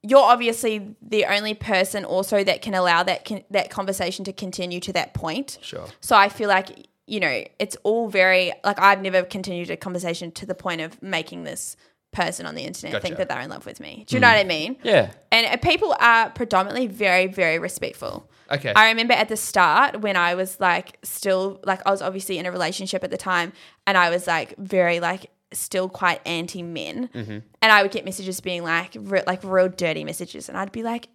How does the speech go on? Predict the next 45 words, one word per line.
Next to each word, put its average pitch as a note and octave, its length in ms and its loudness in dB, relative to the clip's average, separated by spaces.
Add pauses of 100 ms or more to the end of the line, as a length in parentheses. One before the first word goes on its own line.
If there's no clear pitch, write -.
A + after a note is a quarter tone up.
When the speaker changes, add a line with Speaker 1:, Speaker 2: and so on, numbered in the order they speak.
Speaker 1:
"Ooh, C#4+ 260 -2
fuck - 400 -6
off, B3 140 -6
that's - 200 -10
disgusting, A3 440 -6
that's - 160 -8
so G3+ 200 -4
disrespectful." - 600 -10
And A3 100 2
I A3 60 6
block A3 280 2
them. - 280 -8 (680)
And G3+ 100 8
I'm G3+ 140 4
like, G#3 300 4 (220)
and C4 180 4
then C4 140 8
now A#3 240 8
I'm G3+ 140 4
like, A3 240 -4
um, A3+ 180 -8
and G#3 160 2 (100)
I G#3+ 60 -2
started A#3+ 280 0
to, - 120 -10
my G#3+ 100 -4
partner A#3 240 -4
was A3+ 120 -6
like, F#3 160 -6
"You G#3+ 60 -12
can't D#4 200 -6
do G#3+ 140 -6
that, - 160 -4
Bailey. - 240 -8
Like, G3 180 -12
you G3+ 80 -6
need F#3+ 160 -4
to - 60 -4
full G#3+ 240 -4
on, F#3+ 120 -2
like, F3+ 200 -4 (500)
immerse F#3 400 2
yourself G3+ 340 0
and F#3+ 100 -6
start G3 300 2